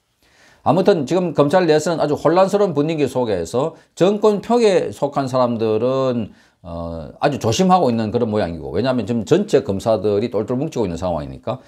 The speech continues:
그래서 앞으로의 상황에 대비하는 모습들인 것 같습니다. 특히 오는 십일에 윤석열 검찰총장에 대한 징계위원회가 열려서 여기에서 윤 총장이 뭐 해임 등의 결정이 내려지면 다시 한번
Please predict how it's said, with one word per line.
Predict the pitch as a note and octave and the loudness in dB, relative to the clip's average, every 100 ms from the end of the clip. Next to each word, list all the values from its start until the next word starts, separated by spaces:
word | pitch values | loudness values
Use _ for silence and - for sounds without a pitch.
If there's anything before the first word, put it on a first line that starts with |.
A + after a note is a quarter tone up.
| _ | _
그래서 | - F3+ D#3+ B2+ - - - | -6 -2 0 -2 -6 -18 0
앞으로의 | - A3 - F3+ F3 E3+ F#3+ F3 | 2 2 0 0 2 2 0 -2
상황에 | - D3+ D3 C#3 C3 C3+ C3 | -4 -2 2 2 0 -2 -2
대비하는 | - G#2+ C#3 C#3+ D3 | -2 0 2 2 0
모습들인 | C3 C3 - F#2+ F2 | 0 -2 -4 -8 -6
것 | G2 B2+ | -2 -2
같습니다. | B2+ E2 - B1 - _ _ _ _ _ _ _ _ - | -4 -12 -12 -16 -18 _ _ _ _ _ _ _ _ -20
특히 | - - E3 | -8 0 2
오는 | D3 E3 E3 | 2 2 0
십일에 | - G#3 G3+ F3 A#2+ B2 - | -2 0 2 4 4 2 -2
윤석열 | D3 F3 E3+ D#3 | -4 -2 -2 -2
검찰총장에 | C3 B2+ C#3+ C#3 C3+ C3+ C3 | 0 0 0 0 -2 -2 -2
대한 | B2 B2 G2+ | 0 0 0
징계위원회가 | A2+ B2 C3+ E3+ C#3 F3+ A3 G3+ F3 E3 F3 F3+ E3 | -2 0 2 2 4 4 4 2 -2 -2 0 0 0
열려서 | A2+ A#2+ C3+ B2+ G2 G2+ G#2 | -2 0 0 -2 -2 -2 2
여기에서 | G3+ F#3+ C#3 G#2 D2 - _ _ | 2 4 0 -2 -8 -10 _ _
윤 | C#3 C#3+ | -8 -4
총장이 | D3 C#3+ B2+ A#2+ A2+ A2+ C3+ C3+ B2+ _ _ | -2 -2 2 2 2 0 -2 -4 -8 _ _
뭐 | F#2 E2 | -8 -2
해임 | B2 D3 D#3+ | 2 2 2
등의 | E3 A#2+ | -2 0
결정이 | C#3 C3 B2+ | 0 0 0
내려지면 | B2+ A2+ A2+ G2 G2 | 0 0 -2 -4 -2
다시 | D#3+ D3+ | 0 0
한번 | B2 B2 | 0 0